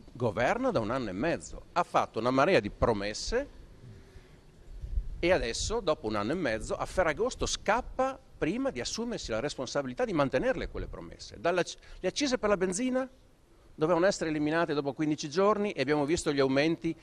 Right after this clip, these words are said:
a inizio di agosto della benzina nuovamente. Dovevamo, andavano fatte decine di cose e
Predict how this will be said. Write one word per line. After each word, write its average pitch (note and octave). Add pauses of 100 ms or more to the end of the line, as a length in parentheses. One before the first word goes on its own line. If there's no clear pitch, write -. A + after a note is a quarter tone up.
a C3+
inizio C#3+
di C3
agosto C3
della B2+
benzina A#2+
nuovamente. G2+ (440)
Dovevamo, G3 (720)
andavano F#3+
fatte D3+ (240)
decine F3
di D#3+
cose G#3
e G#2+